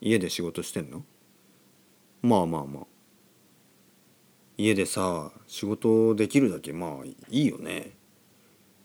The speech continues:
まあ、そうですね。仕事、あの、会社まで行かないといけない人も多いんで。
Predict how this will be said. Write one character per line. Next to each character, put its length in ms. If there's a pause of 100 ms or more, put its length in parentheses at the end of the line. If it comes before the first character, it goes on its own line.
(300)
ま 180
あ、 40
そ 240
う 40
で 120
す 100
ね。 540
仕 140
事、 760 (400)
あ 40
の、 160
会 220
社 120
ま 120
で 80
行 80
か 120
な 120
い 80
と 80
い 60
け 120
な 140
い 60
人 160
も 240
多 80
い 60
ん 160
で。 400